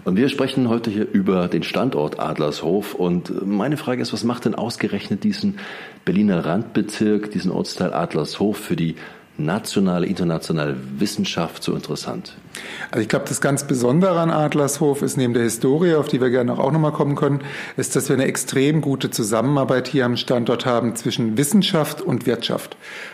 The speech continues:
Speaker 2: Also hier wird sehr viel kooperiert. Hier ist es auch nicht so, dass die einzelnen Akteure sich erstmal überlegen, wenn's funktioniert hat, wer verdient dann wie viel Geld, sondern die Leute haben einfach Lust, was zusammen zu machen. Sie machen das, sie entwickeln damit neue Sachen, kommen auf ganz neue Ideen,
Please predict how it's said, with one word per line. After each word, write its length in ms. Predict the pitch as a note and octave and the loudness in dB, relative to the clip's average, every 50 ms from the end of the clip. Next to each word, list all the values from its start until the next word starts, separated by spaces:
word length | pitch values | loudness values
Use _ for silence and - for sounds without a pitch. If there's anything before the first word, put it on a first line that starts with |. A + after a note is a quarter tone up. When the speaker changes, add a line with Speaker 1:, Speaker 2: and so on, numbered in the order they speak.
| - | -4
Speaker 2:
Also 120 | - A#2 A#2+ | -2 0 2
hier 120 | B2+ C3 | 4 4
wird 160 | C#3 C3 C3 | 2 2 0
sehr 280 | C#3 A#2+ C3 C#3+ D#3+ D3+ | 0 2 2 4 2 2
viel 200 | D#3 E3 D3 C3+ | 2 2 0 2
kooperiert. 760 | - D3+ C3+ A#2+ - C3 A2+ A2+ A#2+ C#3+ E3+ F#3 F3+ F3 F3+ | 2 2 2 4 4 2 2 2 2 4 4 4 4 2 0
Hier 180 | - D#3 C#3+ C#3 | 0 2 2 2
ist 100 | C#3 - | 2 0
es 120 | C3 - | -2 0
auch 140 | C#3+ C3 - | 0 0 2
nicht 220 | D3 D3 C#3+ - | 0 0 0 0
so, 100 | - D3 | 0 2
dass 220 | C3+ C3+ B2+ C3+ - | 2 2 0 0 -2
die 300 | - C3+ B2+ B2+ B2 B2+ - - - - - - - - | -2 0 2 0 0 -2 -6 -12 -12 -14 -14 -16 -6 -2
einzelnen 440 | - C#3 C#3+ D#3+ - - F3 D3+ D3+ | 2 2 4 4 4 4 2 4 4
Akteure 500 | D3+ D3 - - - D3+ C#3+ C#3 C#3+ C#3 | 2 0 -2 0 2 4 4 4 4 4
sich 180 | C#3 C3+ C3 F#3 | 2 2 2 2
erstmal 420 | D#3+ C#3+ C3 - - C3+ C3+ - | 2 2 0 0 0 0 2 2
überlegen, 920 | B2 A#2+ B2+ B2+ B2 B2+ C3 C3+ C3+ C#3 C#3 C3+ C#3 C#3 - - - - - | 2 2 4 4 6 4 4 4 4 4 2 2 2 0 -2 -2 -2 -4 0
wenn's 260 | A2+ C#3 C#3+ D3+ - | 0 2 2 2 0
funktioniert 600 | - - D#3 D3 D3+ - D3 C#3 C#3+ D3 C#3 D3 | 2 2 2 2 4 2 2 4 4 4 4 2
hat, 80 | C#3+ - - | 0 2 2
wer 100 | C#3 B2 | 2 2
verdient 340 | - C#3 B2+ - C#3+ A#2+ - | 2 0 0 0 0 0 2
dann 140 | C#3+ B2+ A#2+ | 0 2 2
wie 80 | A#2+ | 2
viel 120 | - C3+ A2+ | 2 2 2
Geld, 340 | A2+ B2+ D3+ A#3 A#3+ - - - - - - - - - - | 4 4 2 2 0 -2 -8 -14 -16 -18 -16 -16 -16 -16 -12
sondern 240 | - - D#3 D3 C#3 | 0 2 2 4 4
die 60 | C#3+ | 4
Leute 140 | C#3 C3+ C#3 | 4 4 2
haben 120 | C#3 C3 B2 | 2 2 2
einfach 220 | A2+ B2 A#2 - | 2 0 0 2
Lust, 320 | C3+ D#3 D#3 D#3 - - | 2 2 2 2 2 2
was 200 | D3+ C3 B2+ - | 2 0 0 0
zusammen 380 | - C#3 A2 A#2 B2 A#2 A#2 G#2+ | -2 -2 2 2 2 2 2 0
zu 120 | - B2+ | 0 0
machen. 380 | A#2 A#2+ C#3+ E3 E3 - F#3+ F3 | 2 2 2 2 2 2 2 4
Sie 120 | C#3+ C3 | 4 2
machen 340 | A#2+ B2 C#3 D#3 - G#3+ F3 | 2 4 2 2 2 2 4
das, 180 | E3+ D#3+ D3+ - | 4 4 2 2
sie 60 | D3 | 0
entwickeln 380 | C3 A#2+ - C3+ B2+ - B2+ A#2+ | 0 0 0 -2 0 0 0 2
damit 260 | B2 A#2 A#2+ A#2+ - | 2 2 2 0 2
neue 240 | B2 A#2+ A#2+ A#2 A2 | 2 2 2 2 2
Sachen, 340 | G#2+ B2 B2 B2 - D3 | 2 0 0 2 0 -2
kommen 280 | - - C#3+ C3+ C3 C3 | 0 2 2 2 4 2
auf 180 | B2 A#2 - - - - - - - - - - | 2 0 -2 -8 -12 -16 -14 -14 -16 -14 -4 0
ganz 360 | - C#3+ C#3+ D3+ C#3+ - D#3+ | 2 2 2 2 2 2 2
neue 200 | D3 C3 B2+ B2+ | 4 4 4 4
Ideen, 600 | B2 A#2 - B2+ A#2+ C3 D3+ F3 G3 G3+ G3 | 4 2 2 4 4 4 6 6 4 4 4